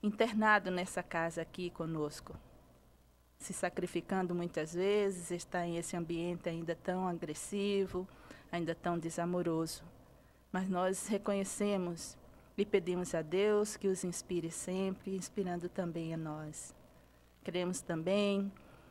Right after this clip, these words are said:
pedir a presença do doutor Bezerra de Menezes, que nunca se afasta de nós, mas que sempre, na sua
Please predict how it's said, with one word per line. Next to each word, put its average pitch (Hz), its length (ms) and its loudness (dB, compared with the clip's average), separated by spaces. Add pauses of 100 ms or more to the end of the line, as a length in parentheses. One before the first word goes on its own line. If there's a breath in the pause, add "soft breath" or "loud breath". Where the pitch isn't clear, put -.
(680 loud breath)
pedir 180 480 0 (600 loud breath)
a 180 100 -2
presença 180 600 -2
do 165 80 -4
doutor 170 240 -2
Bezerra 175 400 0
de 170 120 -6
Menezes, 185 600 2
que - 140 -4
nunca 233 260 0
se 220 140 -2
afasta 190 420 -2
de 170 140 -6
nós, 156 540 -6 (460 loud breath)
mas 214 200 0
que 208 120 4
sempre, 208 600 2
na 175 120 2
sua 190 640 2